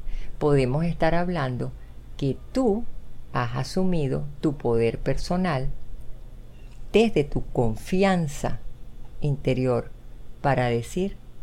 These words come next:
"Yo quiero cambiar. Yo puedo cambiar.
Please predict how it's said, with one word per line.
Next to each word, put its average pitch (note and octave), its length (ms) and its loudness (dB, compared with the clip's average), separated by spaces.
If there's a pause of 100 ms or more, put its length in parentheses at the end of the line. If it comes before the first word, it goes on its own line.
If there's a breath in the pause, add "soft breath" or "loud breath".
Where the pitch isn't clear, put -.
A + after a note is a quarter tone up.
(520)
"Yo G3+ 300 2 (880)
quiero F#3+ 400 2
cambiar. B2 440 -4 (1200)
Yo A#3+ 280 6 (360)
puedo F3+ 440 6
cambiar. A#2 600 -2